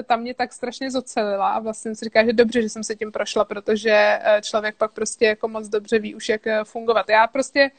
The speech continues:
hlavně neodpovídám hned. <laughs> To je prostě podle mě to nejhorší, co může člověk udělat, protože, eh, to je plný emocí a to prostě se pak rozjede vlastně ještě třeba něco horšího nebo tak.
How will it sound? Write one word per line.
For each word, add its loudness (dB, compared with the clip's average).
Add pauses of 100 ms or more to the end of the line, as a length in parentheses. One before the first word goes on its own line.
(320)
hlavně 6
neodpovídám -2
hned. -8 (200)
<laughs> 4
To 2
je 4
prostě 6
podle 0
mě 2
to 4 (380)
nejhorší, 4
co 0
může -8
člověk 0
udělat, 0
protože, -6
eh, 0 (140)
to -6
je -6
plný -8
emocí -12
a -12
to -8
prostě -10
se -4
pak -2
rozjede -2
vlastně -10
ještě -14
třeba -4
něco -10
horšího -6
nebo -10
tak. -2